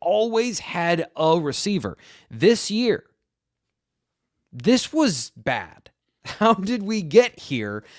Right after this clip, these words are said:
And I guess what, what do you put on Marcus Hagans in this environment of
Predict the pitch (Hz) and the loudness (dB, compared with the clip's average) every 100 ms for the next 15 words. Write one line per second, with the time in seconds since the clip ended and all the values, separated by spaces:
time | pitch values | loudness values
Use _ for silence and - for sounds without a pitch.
0 | - _ 151 170 170 165 - 170 196 185 | -20 _ -2 0 0 -2 -6 -4 -2 -4
1 | 151 156 240 185 _ _ 135 151 220 247 | -6 2 2 2 _ _ -16 0 0 2
2 | 247 - 226 196 170 170 165 170 175 143 | -2 0 0 2 2 0 0 0 0 2
3 | 127 117 - 147 135 139 131 - _ _ | 0 -2 -6 -4 -2 -2 -4 -8 _ _
4 | 156 135 139 143 135 127 131 117 | -2 2 2 2 0 0 -2 -2